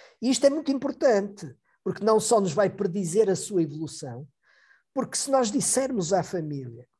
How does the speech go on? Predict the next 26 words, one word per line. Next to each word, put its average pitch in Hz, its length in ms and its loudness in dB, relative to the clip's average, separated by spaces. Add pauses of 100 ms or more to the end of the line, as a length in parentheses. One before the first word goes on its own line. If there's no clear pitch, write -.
(220)
que 170 80 -4
eu 170 80 2
acho 185 180 2
que - 60 -16
foi 190 140 4
isso - 120 -2
que - 80 -4
aconteceu, 165 480 -2
por 165 80 -10
exemplo, 151 200 -4
com 165 100 0
a 151 40 0
paciente 156 520 -6
do 156 140 -6
Adrian 143 460 -4
Nolan, 117 360 -8 (280)
"Não, 214 380 -4
essa 196 340 -4
paciente 175 440 -8
está 196 180 -8
capaz 170 380 -8
de 180 80 -12
nos 170 180 -8
ouvir 165 300 -6
e 175 40 -6
entender, 170 560 -10